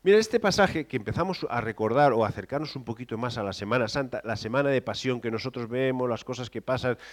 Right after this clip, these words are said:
eh, las traiciones y todo y todo, eh, en este grito, eh, es un grito que Jesús está dando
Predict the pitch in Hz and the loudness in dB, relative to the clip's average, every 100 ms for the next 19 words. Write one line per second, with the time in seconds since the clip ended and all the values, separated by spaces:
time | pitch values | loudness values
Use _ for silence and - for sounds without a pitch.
0 | - - - 127 120 120 117 - 123 131 | -20 -12 -2 2 2 2 -4 0 4 4
1 | 127 120 117 135 131 120 143 131 - - | 2 -2 -2 2 2 2 2 2 0 -12
2 | - _ 135 131 127 123 120 110 - 107 | -20 _ 4 6 6 6 6 2 0 -4
3 | 139 - 170 123 110 151 - _ - 107 | -4 -2 0 0 0 -2 -4 _ -14 -8
4 | 135 135 165 143 156 151 110 - 90 160 | -6 -6 -4 -4 -4 -6 -8 -8 -8 -8
5 | 160 - 143 123 98 110 | -10 -6 -4 -2 -2 -6